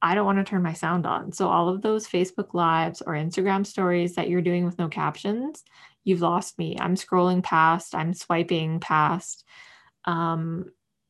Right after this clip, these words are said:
people might be browsing the internet or looking at their social media feeds in public. They don't want to turn the sound on in case it's too loud. They don't want to disturb other people. They don't have headphones handy.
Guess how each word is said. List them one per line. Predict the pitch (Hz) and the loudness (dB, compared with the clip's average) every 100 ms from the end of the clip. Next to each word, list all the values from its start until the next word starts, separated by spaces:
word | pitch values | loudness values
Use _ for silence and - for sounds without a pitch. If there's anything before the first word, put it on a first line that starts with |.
| _ - | _ -2
people | 208 202 | 2 4
might | 185 175 | 4 4
be | 175 | 0
browsing | 175 160 170 185 175 175 | 2 4 4 2 2 2
the | 170 | 0
internet | - 165 180 170 160 - _ - | -2 -4 -2 -2 -2 -6 _ -4
or | 165 | -2
looking | 165 180 175 | -2 -2 -2
at | 170 | -2
their | 175 | -4
social | 165 160 160 | -6 -6 -4
media | 165 165 | -2 -2
feeds | 170 160 156 151 | -4 -4 -4 -4
in | - 147 | -6 -4
public. | - 202 240 269 - - _ _ - _ _ - | 0 2 2 0 -6 -20 _ _ -20 _ _ -6
They | 160 165 | -2 0
don't | 160 160 185 | 0 -2 0
want | 180 180 | 0 2
to | 180 | 0
turn | - 185 | -2 0
the | 185 | 0
sound | - 180 180 180 | -2 -2 0 2
on | 180 180 | 2 2
in | 170 | -2
case | - 170 175 | -4 -6 -6
it's | - | -12
too | - 165 | -8 -2
loud. | 170 175 180 175 | 2 4 4 2
They | 160 | 0
don't | 156 | -2
want | - 160 | -2 -2
to | |
disturb | 156 170 - 165 - | -2 -4 -4 -4 -4
other | - - | -6 -6
people. | 175 - 208 - 208 208 202 | -8 -4 -6 -2 0 2 2
They | 180 | 0
don't | - - | -2 -6
have | - - | -12 -12
headphones | - 196 185 196 190 190 | -6 -4 -2 0 0 0
handy. | 190 180 175 185 185 | 0 0 2 2 0